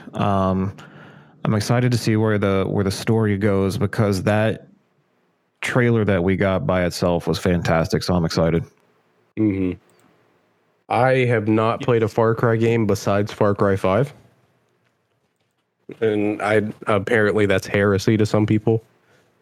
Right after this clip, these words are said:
Speaker 2: Um, but I'll pick this one up. I'll definitely check it out. Uh,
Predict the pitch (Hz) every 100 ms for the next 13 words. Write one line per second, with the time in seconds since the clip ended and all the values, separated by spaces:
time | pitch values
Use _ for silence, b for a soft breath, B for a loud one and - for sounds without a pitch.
0 | - 107 104 95 92 95 - _ _ _
1 | - 113 143 151 - 120 101 98 110 -
2 | - 110 110 113 - 104 101 107 101 101
3 | 101 - 104 101 101